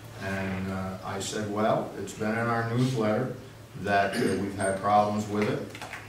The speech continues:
We also have our town board meetings that are broadcast on the Governor Channel, and they're on YouTube. You can go back from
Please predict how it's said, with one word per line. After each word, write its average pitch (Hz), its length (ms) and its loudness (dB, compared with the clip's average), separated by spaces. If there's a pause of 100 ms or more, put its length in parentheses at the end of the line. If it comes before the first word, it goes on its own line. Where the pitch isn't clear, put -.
(360)
We 98 220 0
also 107 420 4
have 110 340 4
our 101 260 4
town 113 340 2
board 120 360 6
meetings 120 600 0 (580)
that 101 260 6
are 98 80 2
broadcast 123 920 4 (760)
on 104 280 2
the 101 80 0
Governor 143 420 4
Channel, 113 480 -2 (220)
and 101 120 -2
they're 98 120 0
on 104 260 6
YouTube. 131 640 4
You 104 80 0
can 98 200 -6
go 98 180 2
back 107 340 4
from 95 160 -4